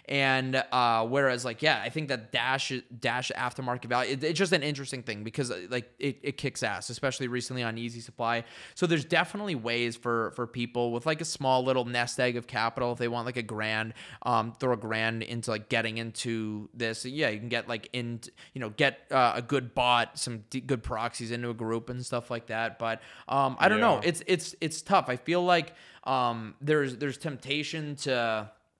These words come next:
Speaker 1: to, to, to buy in heavily, you know what I mean? R-, like, with some of the super expensive software offerings, just, like, with the assumption that maybe, I don't know.
Speaker 2: Because it's, it's more money, I'm gonna hit more pairs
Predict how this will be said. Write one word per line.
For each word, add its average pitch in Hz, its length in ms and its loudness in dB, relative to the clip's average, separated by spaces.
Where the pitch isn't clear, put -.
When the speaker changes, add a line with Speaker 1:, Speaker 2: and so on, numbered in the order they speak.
Speaker 1:
to, 131 200 -2
to, 135 200 -4
to 131 180 -4
buy 127 300 2
in 123 260 -2
heavily, 117 840 0
you 156 180 4
know 143 140 4
what 131 100 4
I 123 80 4
mean? 113 280 -2
R-, 120 140 -4
like, 117 220 -2
with 120 100 -4
some 123 160 -2
of 110 60 -8
the 110 80 -6
super - 260 -8
expensive 117 560 -6
software 117 720 0
offerings, 120 480 4
just, 120 180 -4
like, 113 180 -4
with 120 140 -6
the 113 100 -6
assumption 113 480 -4
that 104 300 -4
maybe, 135 360 2
I 139 100 2
don't 147 100 4
know. 113 120 -2
Speaker 2:
Because 135 360 2
it's, 107 180 -6
it's 113 240 -6
more 110 260 -4
money, 101 340 -4
I'm 95 120 -6
gonna 92 140 -8
hit 87 160 -12
more 90 180 -12
pairs 90 480 -12